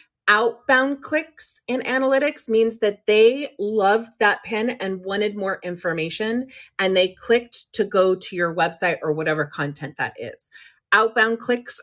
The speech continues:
are the gold. Outbound clicks are a step closer to being your client. Um, so those are the analytics that really matter. Um, make content that will resonate with your ideal client. Look at the trends on Pinterest and see if you can relate it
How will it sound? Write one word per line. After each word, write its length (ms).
are 120
the 140
gold. 560
Outbound 440
clicks 400
are 500
a 60
step 420
closer 380
to 160
being 600
your 220
client. 380
Um, 260
so 380
those 320
are 100
the 180
analytics 520
that 160
really 240
matter. 400
Um, 320
make 580
content 720
that 200
will 200
resonate 540
with 180
your 100
ideal 340
client. 640
Look 300
at 140
the 80
trends 480
on 160
Pinterest 580
and 140
see 240
if 120
you 120
can 260
relate 420
it 180